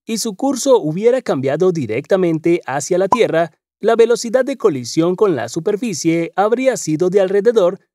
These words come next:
de cuarenta y ocho mil kilómetros por hora, creando una explosión equivalente a un millón de megatones. Si se hubiera quemado parcialmente en la atmósfera o se hubiera dividido en fragmentos más pequeños,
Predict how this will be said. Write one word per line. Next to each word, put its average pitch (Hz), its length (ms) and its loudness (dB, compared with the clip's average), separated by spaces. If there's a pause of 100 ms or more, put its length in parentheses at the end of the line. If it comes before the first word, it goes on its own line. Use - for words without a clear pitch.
(140)
de 226 120 -4
cuarenta 220 400 0
y 113 140 -6
ocho 151 240 -4
mil 196 380 -4
kilómetros 160 800 -2
por 185 220 2
hora, 208 340 0 (340)
creando 254 540 0
una 240 300 0
explosión 151 580 -4
equivalente 175 800 -2
a 113 240 -8
un 262 300 2
millón 156 440 0
de 196 100 2
megatones. 185 920 -2
Si - 200 2
se 165 100 -2
hubiera 262 340 0
quemado 143 480 -4
parcialmente 160 840 -2
en 170 80 2
la 180 60 2
atmósfera 175 720 0
o 214 100 0
se 226 160 0
hubiera 254 320 0
dividido 165 520 0
en 185 100 0
fragmentos 185 600 0
más 113 260 -8
pequeños, 175 600 0